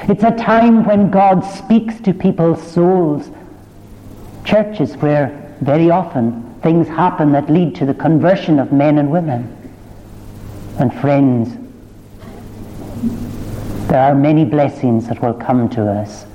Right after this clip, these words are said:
as we join with the people of God in the means of grace. But if we're absent, like Thomas of old,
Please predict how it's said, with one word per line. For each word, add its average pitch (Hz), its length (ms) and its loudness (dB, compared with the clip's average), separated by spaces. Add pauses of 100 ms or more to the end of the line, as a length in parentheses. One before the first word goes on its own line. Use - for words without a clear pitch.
(720)
as 123 200 -2
we 131 120 4
join 175 640 4
with 156 160 2
the 156 60 -4
people 151 420 0
of 143 160 -4
God 127 400 2
in 120 120 2
the 120 60 0
means 131 420 2
of 120 120 -8
grace. - 560 -4 (640)
But 110 140 -2
if 117 180 -2
we're 113 160 2
absent, 117 720 -4 (1800)
like 127 300 -2
Thomas 160 520 2
of 139 120 -4
old, 110 560 -2